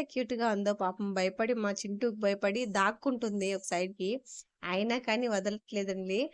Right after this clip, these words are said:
బాగా ఆడుకుంటున్నాడు పిల్లతోటి. ఈ పిల్లే కాదండి, మీకు చాలా వీడియోస్‌లో నేను చూపించే ఉంటాను. కుక్కతోటి ఆడుకున్నాడు, అలానే పిల్లితోటి, మేక పిల్లితోటి, గొర్రె పిల్లితోటి, ఇలా ఏ పిల్లి అయినా సరే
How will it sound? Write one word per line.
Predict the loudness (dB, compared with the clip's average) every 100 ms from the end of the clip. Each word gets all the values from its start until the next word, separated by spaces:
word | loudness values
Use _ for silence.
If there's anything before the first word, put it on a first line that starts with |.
| -10 _ -4
బాగా | 2 4 4 2
ఆడుకుంటున్నాడు | 2 2 0 -8 -4 -2 -2
పిల్లతోటి. | -2 -2 -2 0 -2 -2 -6 -8 _ _ _
ఈ | -6
పిల్లే | -2 2 4 4
కాదండి, | 4 2 2 0 0 -2 -4 _ -10
మీకు | -6 -2 0 -2 0 0 2
చాలా | 2 0 2
వీడియోస్‌లో | 0 0 -2 0 0
నేను | 0 -2 -4
చూపించే | -6 -2 -2
ఉంటాను. | 0 -2 -2 -2
కుక్కతోటి | -4 -6 -4 -2 0 2
ఆడుకున్నాడు, | 0 -2 0 0 0 0 -2 -6 _ _ -4
అలానే | -2 0 -2
పిల్లితోటి, | -2 -4 -2 2 2 2 0 0 0
మేక | 2 0 0
పిల్లితోటి, | -2 -2 -2 -2 -2 -2 -6
గొర్రె | -2 0 0
పిల్లితోటి, | 0 -2 -2 -2 -2 -2 -4 -6 _ _ -4
ఇలా | 0
ఏ | 2 2 4 4
పిల్లి | 2 0 4 4
అయినా | 4 2
సరే | 2 0 0 -2